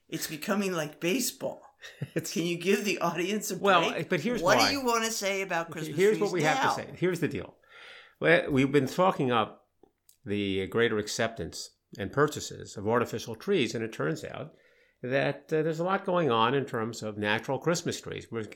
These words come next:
Speaker 2: we've been giving them short shrift, and the Times wrote, had two articles about natural Christmas trees this week. One, very interesting article, which I can talk about, which is about, uh, what's involved in growing a natural Christmas tree, including all the expenses and why it costs as much as it does.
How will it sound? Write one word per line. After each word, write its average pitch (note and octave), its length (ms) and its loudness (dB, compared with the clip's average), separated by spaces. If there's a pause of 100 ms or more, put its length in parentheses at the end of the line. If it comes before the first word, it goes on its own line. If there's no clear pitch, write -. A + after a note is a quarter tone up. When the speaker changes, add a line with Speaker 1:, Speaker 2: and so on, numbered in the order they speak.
Speaker 2:
we've A2 160 -4
been A#2 120 -2
giving D3 260 2
them A#2 100 0
short A#2+ 380 -2
shrift, F3 340 -4
and G2 100 -6
the F#2+ 80 -4
Times B2 400 0
wrote, B2+ 360 -6 (100)
had A#2 180 0
two G#3+ 220 2
articles - 440 -4 (520)
about A#2 220 2
natural B2 340 2
Christmas D#3+ 360 0
trees F2+ 280 -8
this F#2 180 -12
week. F#2 220 -10
One, A#2+ 460 0 (340)
very B2+ 300 6
interesting C3+ 320 0
article, F#2+ 440 -6 (280)
which G2+ 200 -8
I G#2+ 120 0
can G2+ 160 -8
talk G2 260 -6
about, F#2 320 -10 (500)
which A2 240 0
is G#2+ 240 -2
about, A2 540 -2
uh, G#2 260 0 (340)
what's C3 240 -2
involved B2 440 4
in F2+ 180 -6
growing G2 380 0
a F2 180 -6
natural F#2+ 400 -2
Christmas - 400 -8
tree, F#2+ 300 -8
including G#2 380 -4
all G2+ 180 0
the F#2 80 -2
expenses G2+ 580 -6
and G#2 120 -10
why G2+ 160 -4
it F#2+ 80 -10
costs A#2+ 320 0
as G#2+ 100 -8
much C3 220 -2
as C3 60 -2
it C3+ 100 0
does. D#3+ 280 0